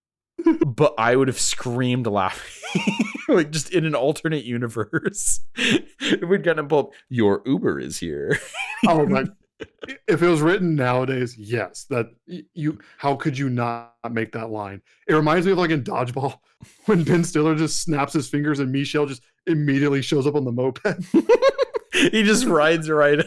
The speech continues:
Speaker 2: <laughs> Oh,
Speaker 1: He's just,
Speaker 2: "Nobody
Speaker 1: he's
Speaker 2: makes
Speaker 1: just
Speaker 2: me bleed my own blood.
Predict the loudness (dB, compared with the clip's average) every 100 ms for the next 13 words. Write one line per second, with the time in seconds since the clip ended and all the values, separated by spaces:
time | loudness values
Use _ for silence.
0 | -2 -2 -2 -4 -6 -4 -8 -6 -8 -10
1 | -12 -8 -8 -8 -4 2 4 4 4 0
2 | -2 -12 -18 -6 -4 0 2 2 -2 -6
3 | -10 -6 -6 -6 -10 -10 -12 -12 -12